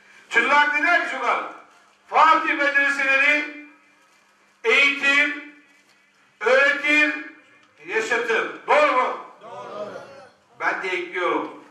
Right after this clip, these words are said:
Aynı zamanda zıplatır. "Hoca o ne demek ya?" diyor adam. O da şu, bu çalışmaları gören ve rahatsız olan bir takım insanlar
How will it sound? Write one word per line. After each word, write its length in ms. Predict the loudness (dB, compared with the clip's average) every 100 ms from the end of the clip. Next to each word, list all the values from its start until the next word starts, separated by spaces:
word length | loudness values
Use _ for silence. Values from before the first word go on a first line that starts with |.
| _ -6
Aynı 300 | -6 -6 -6
zamanda 460 | -4 -4 -4 -6
zıplatır. 640 | -10 -14 -12 -10 -10 -12 -12 -16 -20 -20 -20 -20 -20 -20 -20 -20 -20 _ -20 -18 -6
"Hoca 240 | -2 2
o 220 | 2 2
ne 40 | 0
demek 360 | 0 0 0
ya?" 260 | 2 2 2
diyor 180 | -4 -8
adam. 180 | -8 -12 -16 -20 _ _ _ _ _ _
O 160 | 0 4
da 80 | 4
şu, 560 | 2 2 2 0 -4 -12 -20 -20 -20 _
bu 120 | -6 0
çalışmaları 680 | 2 2 0 0 2 2 4
gören 600 | 4 4 4 0 -6 -14 -20 _ _ _
ve 180 | -2 2
rahatsız 640 | 2 4 2 2 -2 0
olan 560 | 2 4 4 4 0 -6 -16 -20 -20 _ -2
bir 280 | 2 2 2
takım 380 | -2 0 0 -4 -10 -14
insanlar 720 | -10 -2 0 4 4 4